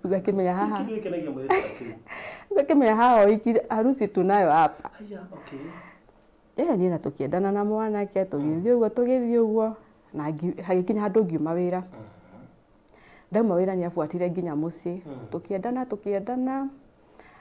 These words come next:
Speaker 1: Nginya kũndũ rĩu aikara nginya mũciĩ,
Speaker 2: Mm.
Speaker 1: kũrĩ aciari akwa.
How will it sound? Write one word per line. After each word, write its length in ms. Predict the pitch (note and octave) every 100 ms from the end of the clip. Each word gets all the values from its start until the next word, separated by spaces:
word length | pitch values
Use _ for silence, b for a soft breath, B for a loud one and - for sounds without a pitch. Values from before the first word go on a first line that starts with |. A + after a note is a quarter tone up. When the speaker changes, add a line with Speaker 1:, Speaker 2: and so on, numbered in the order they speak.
| -
Speaker 1:
Nginya 180 | F#3+ G3+
kũndũ 220 | G3+ F#3+
rĩu 80 | A#3
aikara 360 | G#3 F3 G3 G3+
nginya 220 | G#3 F3
mũciĩ, 440 | F3+ F#3 G#3 G3+ G#3+ G#3+
Speaker 2:
Mm. 160 | A3 F3+
Speaker 1:
kũrĩ 180 | F#3 G3+
aciari 400 | G#3 F#3 F3 G3
akwa. 360 | G3+ - G#3